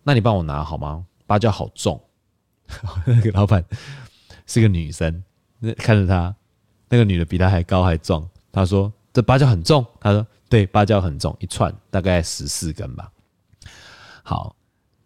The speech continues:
我觉得，我觉得这服务没有问题，我觉得服务一定要的，是一定要做的，帮他拿芭蕉也没有什么太大问题。只是我觉得，当他讲说芭蕉很重的时候，会让人家印象深刻。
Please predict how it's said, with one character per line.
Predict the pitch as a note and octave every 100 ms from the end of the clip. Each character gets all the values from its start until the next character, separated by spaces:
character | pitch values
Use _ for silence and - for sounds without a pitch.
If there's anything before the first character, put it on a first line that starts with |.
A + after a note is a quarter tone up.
| _
我 | C#3 B2+
觉 | E3
得， |
我 | B2+ A2+
觉 | C3
得 | C3 - _ _
这 | -
服 | A#2 B2+
务 | D3+ C3+
没 | D#2+ A2
有 | G#2+
问 | F#2
题， | - - G2+
我 | - G2+
觉 | A2+
得 | A#2
服 | A#2 B2
务 | B2
一 | G#2
定 | G#2+ G#2
要 | F2 E2
的， | F2+ G2
是 | - G2+
一 | G2
定 | G2+
要 | G2 F#2
做 | F#2+
的， | E2
帮 | A2+ A2+
他 | G2
拿 |
芭 | F#2 G2
蕉 | F#2+
也 | E2+
没 | E2+
有 | F2+
什 |
么 | C#2+
太 | -
大 | E2+ E2
问 | D#2+ C#2+
题。 | - -
只 | G2
是 |
我 | B2+ G2+
觉 | F#2+
得， | F#2 F#2 F#2 - - - - _ _ _ -
当 | D3+
他 | D3+
讲 | G#2+ E2+
说 | A2 A#2
芭 | - A#2
蕉 | B2
很 | A2+ E2 D2+
重 | - E2+
的 | D2+
时 | D#2+
候， | E2+
会 | G#2 F#2+
让 | F#2+
人 | E2
家 | F2 E2+ F2 F#2+ - _ _ -
印 | G#2
象 | G#2
深 | F#2 F2
刻。 | D#2+ C#2